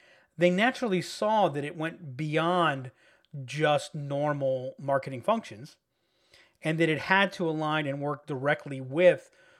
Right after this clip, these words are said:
what a sales team is doing. And when we talked about demand generation to the sales team, they naturally got that things had to happen before a lead got to them for them to have the best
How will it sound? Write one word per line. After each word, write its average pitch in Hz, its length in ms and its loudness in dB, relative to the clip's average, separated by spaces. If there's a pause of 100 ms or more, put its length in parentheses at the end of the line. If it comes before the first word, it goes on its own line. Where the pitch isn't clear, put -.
(140)
what 151 220 2
a 135 40 -4
sales 139 360 -4
team 127 200 -10
is 110 80 -14
doing. 113 300 -12 (880)
And 196 100 -2
when 196 100 2
we 185 60 4
talked 214 280 2
about 185 200 2
demand 151 460 -2
generation 147 640 -4 (380)
to 160 80 -10
the 147 100 -6
sales 254 380 2
team, 143 420 -6 (320)
they 165 100 -4
naturally 180 440 0
got 180 400 2
that 151 180 -14
things 226 380 -6
had 202 340 0
to 160 120 2
happen 208 560 -2 (420)
before 247 540 2
a 180 100 4
lead 143 340 -6
got 131 300 -2
to 139 100 -14
them 110 220 -16 (680)
for - 160 -4
them 156 300 2
to 156 120 4
have 131 380 -2 (380)
the 147 160 -8
best 131 440 -2